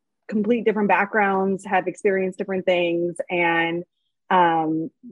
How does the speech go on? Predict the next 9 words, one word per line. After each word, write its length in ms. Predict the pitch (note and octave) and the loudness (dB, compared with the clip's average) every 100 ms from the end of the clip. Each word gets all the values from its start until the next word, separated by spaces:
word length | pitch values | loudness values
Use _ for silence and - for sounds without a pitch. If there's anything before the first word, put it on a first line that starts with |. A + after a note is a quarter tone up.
| - | -8
that 360 | F#3 F#3 F#3 - _ - | 2 6 6 4 _ -12
kind 200 | G3 G#3 | 0 2
of 80 | F3+ | 2
helps 300 | - G3 G3 | 4 2 2
expand 440 | F3 - G3+ F#3 D#3+ | -2 0 0 2 4
your, 420 | E3+ F3+ F3 - | 6 8 6 2
your 200 | G3+ F#3+ | -6 -6
mindset 680 | F#3+ E3+ F3 F3 F3+ D#3+ D#3+ _ - | -2 -4 -4 -6 -2 -2 -4 _ -8
of 340 | E3+ E3 | -6 -4